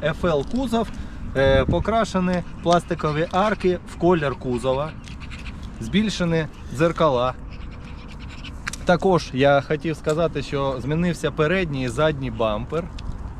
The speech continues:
І змінилася передня оптика. Раніше вона була галогенна, зараз уже діоди стоять, діодна передня оптика.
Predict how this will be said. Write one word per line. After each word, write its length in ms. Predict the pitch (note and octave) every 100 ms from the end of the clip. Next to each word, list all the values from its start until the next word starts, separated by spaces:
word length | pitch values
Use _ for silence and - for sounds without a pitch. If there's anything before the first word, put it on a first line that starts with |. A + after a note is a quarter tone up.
| - - - - - - - - - - - - - -
І 100 | D3+
змінилася 680 | D3 F3 A3+ A3+ D#3 - B2+
передня 480 | D#3 E3+ G3+ F#3+ F#3
оптика. 500 | D3 - A#2 B2+ B2+
Раніше 400 | D#3 F3 E3 E3+
вона 180 | F#3
була 300 | F#3 G3 G#3+
галогенна, 640 | G3 G#3+ A3 G#3 B3+ A#3+ A#3 - -
зараз 420 | C#3 G#3 G#3 F3
уже 280 | C3+ C#3+ F3 -
діоди 540 | C3 E3+ D#3 C3 A2+ G#2+ - -
стоять, 360 | D3 C3+ A#2+
діодна 460 | A2 E3 D#3+ B2+ A#2
передня 500 | B2 C3 E3 D3 C3+
оптика. 480 | A2 G#2+ A#2+ G#2+